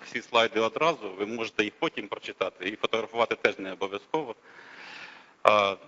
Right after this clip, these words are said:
ну, з одного боку, це ілюстрація того, що я буду говорити, з іншого боку, це просто інформація на майбутнє. Якщо вас зацікавить щось,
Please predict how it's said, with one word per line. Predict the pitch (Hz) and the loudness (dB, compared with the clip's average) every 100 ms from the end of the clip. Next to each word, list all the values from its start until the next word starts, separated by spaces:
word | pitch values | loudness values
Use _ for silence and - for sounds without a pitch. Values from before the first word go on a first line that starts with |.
| - | -8
ну, | 160 | -2
з | |
одного | 156 165 151 | 0 2 2
боку, | 147 139 | 0 -2
це | 135 135 | 0 0
ілюстрація | 123 123 - 110 110 - 160 | 0 -4 0 0 0 -4 -6
того, | - 175 170 | -4 -6 -6
що | 160 170 | -4 -6
я | |
буду | 160 160 156 | -6 -6 -6
говорити, | 160 165 165 - | -6 -8 -4 -2
з | 180 | -2
іншого | 190 - 139 | -4 -4 0
боку, | 151 147 | 0 0
це | 120 117 | -4 -4
просто | 135 120 120 | -4 -2 -2
інформація | 110 110 117 117 113 | 0 -2 0 0 -2
на | 110 | -2
майбутнє. | 110 113 117 131 110 | -2 -4 -4 -6 -4
Якщо | - 117 | -4 -4
вас | 113 - - | -6 -8 -12
зацікавить | 113 - - 240 226 214 | -12 -6 2 2 2 -6
щось, | - 180 | -4 -4